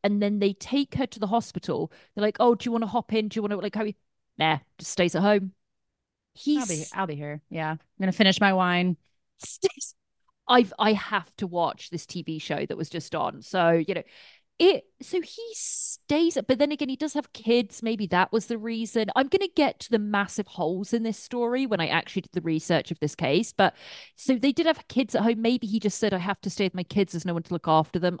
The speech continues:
Speaker 1: I don't know. He could have grabbed a neighbor. It was eleven o'clock at night, whatever. But he stays at home. She gets taken to the hospital and she dies alone at hospital. Um,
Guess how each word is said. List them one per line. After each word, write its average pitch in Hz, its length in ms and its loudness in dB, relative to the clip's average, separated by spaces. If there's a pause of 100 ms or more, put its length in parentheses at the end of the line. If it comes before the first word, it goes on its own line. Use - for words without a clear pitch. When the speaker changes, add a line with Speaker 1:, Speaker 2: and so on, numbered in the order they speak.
Speaker 1:
I 190 120 8
don't 180 120 6
know. 151 60 2
He 156 60 6
could 170 120 -2
have 160 60 0
grabbed 151 280 4
a 156 60 0
neighbor. 151 300 0
It - 20 2
was 147 160 -2
eleven 170 280 0
o'clock - 300 -6
at - 100 -6
night, 156 220 4
whatever. 151 400 4 (360)
But 220 260 6 (380)
he - 320 -8
stays 302 800 0
at 214 160 -2
home. 160 400 -2
She - 300 -4
gets 381 260 2
taken 294 360 -2
to - 80 -10
the 226 100 0
hospital 165 760 0 (460)
and 220 260 4
she - 160 -8
dies 196 600 0
alone 160 640 -2
at 151 100 -4
hospital. 135 680 -10 (560)
Um, 220 580 4